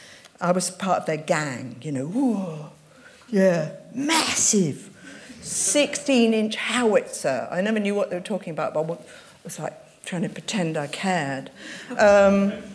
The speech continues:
it was named after the Ger-, by the German troops. Wikipedia has taught me this. After the woman who owned the Krups firm, Bertha. <laughs> Um, I read on the internet that this was because she was large.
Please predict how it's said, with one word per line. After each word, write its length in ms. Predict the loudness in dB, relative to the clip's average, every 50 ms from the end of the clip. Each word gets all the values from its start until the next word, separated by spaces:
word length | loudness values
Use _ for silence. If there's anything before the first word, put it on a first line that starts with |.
| -18 -18 -20 -20 -20 -20 -12 0 2
it 40 | 4
was 160 | 4 6 6
named 480 | 8 8 10 10 8 8 6 4 4 4
after 320 | 6 4 4 2 0 -2
the 140 | -2 -2 -2
Ger-, 300 | 0 2 2 2 2 2 4
by 160 | 6 6 6
the 140 | 6 4 2
German 380 | 2 2 0 0 -2 -6 -8
troops. 640 | -10 -10 -10 -8 -8 -8 -10 -12 -14 -20 -20 -20 -20 _ _ _ -20 _ -6
Wikipedia 720 | -4 -4 -4 -6 -8 -6 -4 -4 -4 -4 -6 -6 -6 -6
has 200 | -6 -8 -10 -8
taught 200 | -6 -6 -6 -6
me 120 | -8 -8 -2
this. 340 | 0 0 0 0 -2 -6 -12 -16 -18 -18 -18 -16 -16 -16 -12 0
After 400 | 4 6 6 6 6 4 2 0
the 140 | 2 4 4
woman 320 | 6 6 8 8 8 8 6
who 220 | 6 4 4 4
owned 240 | 4 4 2 0 0
the 80 | -2
Krups 440 | -2 -2 -2 -4 -4 -6 -10 -16 -14
firm, 500 | -12 -10 -10 -8 -8 -8 -8 -10 -12 -14 -18 _ _ _
Bertha. 540 | 2 4 4 2 0 -4 -10 -10 -10 -10 -14 -20 -20 _ _ _ -4
<laughs> 20 | 2 4 4 4 4 0 -4 -2 0 2 2 2 0 -2 -4 0 2 2 2 2 -2 -8 -6 -4 -4 -4 -4 -4 -4 -2 -2 -2 -4 -6 -10 -14 -16 -16 -16 -16 -16 -18 -18 -14 -4
Um, 460 | 2 6 8 8 8 8 6 2 -2 -6 -10 -12 -14 -14 -14 -14 -14 -14 -12 -12 -12 -10 -10 -10 -10 -10 -10 -10 -10 -10 -10 -10 -12 -12 -12 -14 -14 -14 -14 -16 -16 -18 -4 0
I 120 | 2 4 6
read 260 | 6 6 6 6 6
on 100 | 4 4
the 100 | 4 4
internet 540 | 2 0 0 -2 0 0 0 0 -2 -4 -6
that 160 | -6 -4 -4
this 200 | -4 -4 -4 -6
was 140 | -8 -8 -8
because 280 | -10 -8 -6 -6 -6
she 140 | -4 -4 -6
was 200 | -4 -4 -2 0
large. 560 | 4 6 6 6 4 2 -2 -6 -8 -12 -16